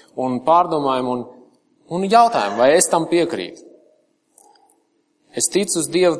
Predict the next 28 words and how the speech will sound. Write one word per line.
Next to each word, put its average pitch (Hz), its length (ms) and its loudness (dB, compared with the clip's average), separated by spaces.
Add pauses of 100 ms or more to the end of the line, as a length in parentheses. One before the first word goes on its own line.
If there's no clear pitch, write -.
Tēvu, 151 580 2
visu 135 240 -4
valdītāju, 104 680 0
debesu 135 420 -2
un 113 100 -10
zemes 120 380 -8
radītāju, 117 680 -10 (960)
un 127 100 -2
uz 135 240 0
Jēzu 180 340 2
Kristu, 170 460 -2 (400)
Dievu 120 320 -2
vienpiedzimušo 127 800 -6
dēlu, 107 400 0
mūsu 104 320 -10
Kungu, 110 380 -8 (300)
kas - 200 -2
ieņemts 113 400 -8
no 110 160 -10
Svētā 117 520 -4
Gara, 104 280 -6 (640)
piedzimis 151 420 -2
no 120 100 -4
jaunavas 139 480 -2
Marijas, 123 580 -6 (800)
cietis - 480 -2
zem 139 160 0
Poncija 156 420 -2